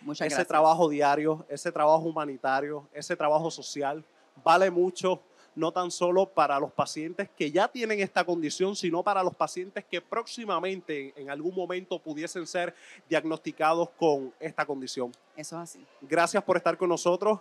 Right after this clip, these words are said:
Speaker 2: A nombre de la Revista de Medicina y Salud Pública de Puerto Rico y demás personas que han sido parte de esta iniciativa,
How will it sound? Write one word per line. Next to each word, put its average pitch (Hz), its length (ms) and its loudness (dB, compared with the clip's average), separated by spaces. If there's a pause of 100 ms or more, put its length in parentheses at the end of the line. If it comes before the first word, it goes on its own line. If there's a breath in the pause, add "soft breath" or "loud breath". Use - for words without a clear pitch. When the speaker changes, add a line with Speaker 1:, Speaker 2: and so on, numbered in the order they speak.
(140)
Speaker 2:
A 156 140 0
nombre 165 360 0
de 170 100 0
la 156 300 4
Revista 160 400 0
de 160 80 0
Medicina 156 280 -4
y - 40 -6
Salud 151 180 2
Pública 170 380 4
de 151 60 6
Puerto 151 260 2
Rico 165 300 4
y 156 60 4
demás 151 220 2
personas 185 440 -2
que 185 100 -4
han 165 80 -4
sido 180 240 0
parte 170 340 2
de 151 160 -2
esta 160 180 -6
iniciativa, 156 640 -4